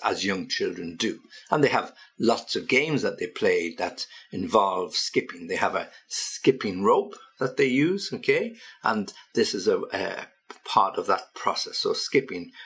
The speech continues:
left leg, right leg, right leg, left leg, up and down, and they're, they're running around and skipping. So to skip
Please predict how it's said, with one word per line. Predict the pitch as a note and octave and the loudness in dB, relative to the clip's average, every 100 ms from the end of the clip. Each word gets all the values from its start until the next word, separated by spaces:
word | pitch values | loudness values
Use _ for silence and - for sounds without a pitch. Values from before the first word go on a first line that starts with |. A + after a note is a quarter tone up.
| - | 0
left | A2 A#2 - | 2 2 2
leg, | B2 A#2+ A#2+ A#2 A2+ A2 | 2 2 4 0 -2 -2
right | - B2 B2+ | 2 2 2
leg, | A2+ A#2 A#2 G2+ | 0 0 0 0
right | G2+ B2 - | 0 0 -2
leg, | A2+ A2+ | -4 0
left | B2 B2 - | 0 -2 -2
leg, | A#2 - | -4 -2
up | A#2+ - | -4 -2
and | A#2 | -2
down, | G2+ G2+ G#2 F#2+ | 2 2 2 -2
and | F2+ | -4
they're, | F2+ F#2 - - - | -2 -2 -4 -18 -2
they're | A2 G2 | 2 2
running | F#2+ G#2 G#2 G#2 | 2 0 2 0
around | F#2+ F2 F2 F2 | 0 -2 -4 -6
and | F2+ E2 | -4 -4
skipping. | - - - - - | -6 -2 -4 -4 -8
So | - A#2 - - - | 0 0 0 -16 -2
to | A#2+ | -2
skip | - - D#3+ D#3+ | -2 0 0 0